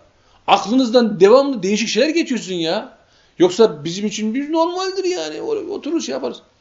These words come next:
Hiç de aklımıza bir şey geçmez yani. Niye böyle yapıyorsunuz?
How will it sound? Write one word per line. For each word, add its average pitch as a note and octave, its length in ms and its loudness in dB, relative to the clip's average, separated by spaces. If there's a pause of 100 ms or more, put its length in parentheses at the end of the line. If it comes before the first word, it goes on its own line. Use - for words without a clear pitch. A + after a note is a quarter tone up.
(500)
Hiç G#3 160 -6
de A3 60 4
aklımıza F#3 320 2
bir G3 60 -4
şey A#3+ 80 -2
geçmez D4 300 -2
yani. F3+ 220 -4 (1300)
Niye D4 140 6
böyle F#4 120 8
yapıyorsunuz? C#3 580 0